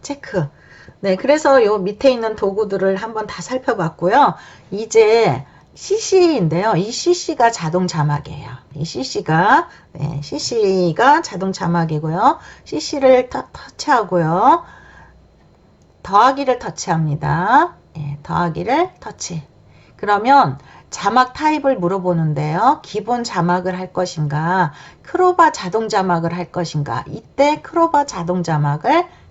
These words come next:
클릭합니다. 그러면 또 분석 단위를 물어봅니다.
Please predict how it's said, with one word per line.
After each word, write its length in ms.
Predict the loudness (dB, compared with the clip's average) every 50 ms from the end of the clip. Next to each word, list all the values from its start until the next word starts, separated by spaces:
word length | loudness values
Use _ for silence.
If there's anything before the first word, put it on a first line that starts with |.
| _ -14
클릭합니다. 760 | -8 -6 -6 -6 -6 -8 -8 -8 -8 -8 -10 -12 -12 -14 -16 -16 _ _ _ _ _ _ _ _ -20 -20 _ _ _
그러면 580 | -10 -4 -2 -2 -2 0 2 2 2 2 2 0
또 160 | -2 -2 -2
분석 400 | -4 -8 -4 0 0 0 0 -2
단위를 400 | -6 -4 -2 0 0 0 0 -2
물어봅니다. 1040 | 0 0 0 0 0 0 -2 -2 0 -2 -2 -2 -2 -2 0 2 4 4 4 2